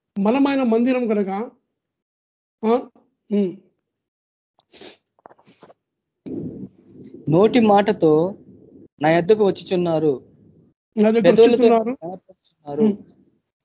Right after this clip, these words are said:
Speaker 1: పెదవులతో
Speaker 2: కానీ
Speaker 1: గనవా-, గను-, ఉమ్, కానీ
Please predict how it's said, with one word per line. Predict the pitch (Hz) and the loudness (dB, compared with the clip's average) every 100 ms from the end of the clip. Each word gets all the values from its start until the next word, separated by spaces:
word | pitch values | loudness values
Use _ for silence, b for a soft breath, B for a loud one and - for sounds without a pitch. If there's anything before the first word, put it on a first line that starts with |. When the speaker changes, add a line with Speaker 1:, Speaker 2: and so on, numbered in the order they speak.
| B _ _ 233 | B _ _ 0
Speaker 1:
పెదవులతో | 220 262 269 | 2 2 2
Speaker 2:
కానీ | 233 | 2
Speaker 1:
గనవా-, | 226 233 220 214 196 | 4 4 2 0 -2
గను-, | 220 196 _ _ _ - | -6 -8 _ _ _ -6
ఉమ్, | 226 | -6
కానీ | 214 233 262 233 254 - | -4 -2 0 0 -2 -6